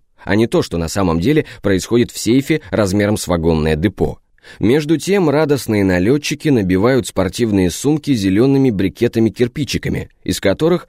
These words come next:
сложен нынешний мир. Дронов организовал такую же картинку. Договорился с либералами, которых знал еще по баррикадам тысяча девятьсот девяносто первого. «Вам вершки,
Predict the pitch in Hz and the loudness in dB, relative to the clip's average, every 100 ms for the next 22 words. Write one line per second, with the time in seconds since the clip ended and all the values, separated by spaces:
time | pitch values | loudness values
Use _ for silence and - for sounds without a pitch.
0 | _ - 185 175 135 98 104 101 - 92 | _ -2 0 2 2 2 0 0 0 0
1 | 78 65 _ _ _ _ _ - - - | 0 -4 _ _ _ _ _ -18 -16 -6
2 | 101 131 180 196 180 - 117 120 113 120 | 0 2 4 2 -2 -4 0 2 2 2
3 | 131 147 - 131 151 123 80 71 80 - | 2 0 -2 -4 0 0 0 -6 -8 -6
4 | 71 - - _ _ _ - - 95 117 | -8 -10 -18 _ _ _ -18 -6 -2 2
5 | 135 165 196 185 151 127 117 120 160 175 | 2 2 0 -2 -2 0 2 2 2 2
6 | 175 139 110 117 101 85 101 131 117 98 | 2 0 -2 0 -2 0 0 0 0 -2
7 | - 110 95 87 87 - 120 117 101 - | -2 -2 0 0 -2 0 0 0 -2 -4
8 | 107 - 87 85 - 95 87 80 80 - | -6 -4 -2 -2 0 -2 0 0 -2 -4
9 | 98 143 110 71 80 - _ _ - - | -2 0 0 -2 -8 -12 _ _ -20 -14
10 | - 110 170 120 95 82 - 165 185 | -2 0 2 2 0 -2 -4 -2 -2